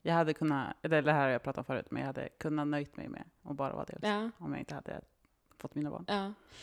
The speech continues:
Speaker 2: Eh, jag vill ju jättegärna ha barn, så jag ska inte säga så. Men jag hoppas att jag är en sån person som de vet att även om vi ju inte,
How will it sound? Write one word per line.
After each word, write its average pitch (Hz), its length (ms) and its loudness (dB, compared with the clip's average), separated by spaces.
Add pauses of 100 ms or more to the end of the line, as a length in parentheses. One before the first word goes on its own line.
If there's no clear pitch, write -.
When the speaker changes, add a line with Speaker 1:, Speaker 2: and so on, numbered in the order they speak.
(340)
Speaker 2:
Eh, 190 520 2 (640)
jag 208 240 2
vill 180 140 -4
ju 165 60 0
jättegärna 175 420 -2
ha 160 80 -6
barn, 180 260 -4
så - 140 -6
jag 175 100 0
ska - 120 -4
inte 170 180 -2
säga 170 160 -4
så. - 260 -8
Men 208 160 2
jag 226 100 2
hoppas 247 380 0
att 220 140 0
jag 214 120 2
är 214 80 4
en 220 100 2
sån 214 160 -2
person 226 480 -2
som 190 300 -4
de 185 140 0
vet 180 400 -4
att 175 360 -4 (400)
även 185 500 4
om 165 580 2
vi 165 480 2
ju 160 240 0
inte, 160 680 -4